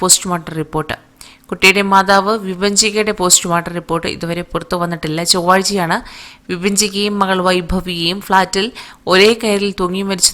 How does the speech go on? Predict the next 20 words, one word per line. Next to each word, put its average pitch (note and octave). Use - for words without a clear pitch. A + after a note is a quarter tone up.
നിലയിൽ F3
കണ്ടെത്തിയത്. E3+
ആത്മഹത്യ G3
എന്ന് F#3+
തന്നെയായിരുന്നു F#3+
പ്രാഥമിക E3+
നിഗമനം. D3+
ഭർത്താവ് G3
തന്നെ F#3
നോക്കാത്തതിലുള്ള F3+
മനോവിഷമവും F3
തന്നെ F#3
ഉപദ്രവിച്ചതിലുള്ള G3
വേദനയും F3
കൊണ്ട് F#3
മാത്രമാണ് F3+
ഇത്തരത്തിൽ G3+
ഒരു F3
തീരുമാനമെടുത്തതെന്ന് F3
പറയാം. D#3